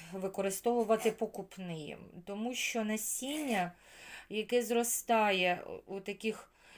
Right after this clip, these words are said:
штучних умовах, як ми їх висаджуємо в ящиках, то, ну,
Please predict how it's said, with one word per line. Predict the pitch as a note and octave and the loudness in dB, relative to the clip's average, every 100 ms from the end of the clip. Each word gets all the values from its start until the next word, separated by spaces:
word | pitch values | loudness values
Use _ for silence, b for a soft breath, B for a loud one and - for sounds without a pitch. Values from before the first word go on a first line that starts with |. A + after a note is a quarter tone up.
| B - | B -12
штучних | - - C4+ B3 - A3 G3 - | -10 -2 -2 0 -2 -2 -2 -2
умовах, | G#3+ A3+ C#4+ D4+ A3 F#3 - - | 0 2 2 6 6 6 2 -12
як | G3 G3 G3 | -6 -6 -2
ми | G3 | -2
їх | G3 F#3+ | -2 -2
висаджуємо | F#3+ G3 G#3 G3 F#3 F#3+ F3+ | -2 0 0 0 0 -2 -2
в | |
ящиках, | F3 G#3+ C4+ D4+ - G#3 - F3 - - B B B B B B B B - | 2 4 4 2 -2 -4 -4 -10 -10 -18 B B B B B B B B -2
то, | A3 A3 A3 A3 G#3+ - | 2 4 6 8 6 2
ну, | - G#3+ G#3+ F#3+ F3 F3 | -2 0 2 2 0 -2